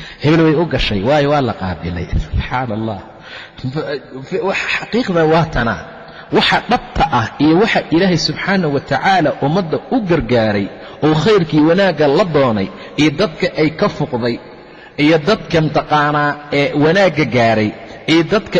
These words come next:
ay u gashay waa kuwaana. Faqultu as'aluka, waxaan ku su'aalanayaa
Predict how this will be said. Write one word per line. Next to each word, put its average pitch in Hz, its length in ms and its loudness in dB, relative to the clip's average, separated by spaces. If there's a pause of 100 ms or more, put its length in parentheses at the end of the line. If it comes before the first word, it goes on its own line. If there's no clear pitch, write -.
ay 151 140 4
u 196 180 0
gashay 147 420 0 (200)
waa 131 140 2
kuwaana. 92 440 -6 (200)
Faqultu 190 600 -4
as'aluka, 175 840 2 (580)
waxaan 156 280 0
ku 160 140 -2
su'aalanayaa 156 840 0